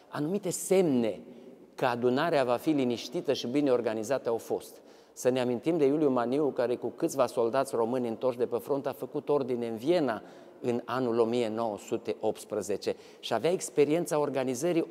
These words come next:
capitalei imperiale, care era pradă dezorganizării complete, hoțiilor. Și Maniu a făcut ordine. Ca ofițer al armatei, Chezaro Crăiești.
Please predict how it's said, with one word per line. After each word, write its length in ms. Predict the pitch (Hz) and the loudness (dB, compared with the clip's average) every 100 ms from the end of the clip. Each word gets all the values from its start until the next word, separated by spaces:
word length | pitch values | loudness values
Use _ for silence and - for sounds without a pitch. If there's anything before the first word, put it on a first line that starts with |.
| - | -4
capitalei 540 | 143 143 131 170 160 | -4 -4 -2 0 2
imperiale, 520 | 147 143 135 160 170 | 2 2 0 2 0
care 220 | 165 151 147 | 0 -2 -2
era 280 | 139 175 - - - - - | -2 -4 -6 -18 -20 -20 -14
pradă 600 | - 170 185 170 135 147 - - - 123 | -6 -4 -2 -2 4 4 4 -8 -12 -10
dezorganizării 1120 | 113 214 165 165 147 131 135 135 120 160 139 123 | 4 4 6 4 4 2 2 2 2 2 2 2
complete, 580 | 127 117 139 151 - 107 | 0 0 2 2 2 -2
hoțiilor. 960 | 120 143 - 220 175 123 110 107 101 - - - - | 0 -2 -2 -2 2 2 2 0 -2 -10 -20 -20 -14
Și 300 | - 147 - - - - | -6 -4 -4 -8 -18 -18
Maniu 340 | - 117 147 160 | -8 -4 0 -2
a 60 | |
făcut 320 | 139 - 143 - | -2 -6 -6 0
ordine. 360 | 101 92 98 | 0 0 -4
Ca 140 | 113 147 | 2 4
ofițer 440 | 147 143 - 202 | 4 0 -2 -2
al 100 | 180 | 0
armatei, 400 | 170 185 190 180 | 0 0 2 2
Chezaro 360 | 180 160 175 170 | 2 2 4 2
Crăiești. 380 | 160 139 - | 0 -2 -4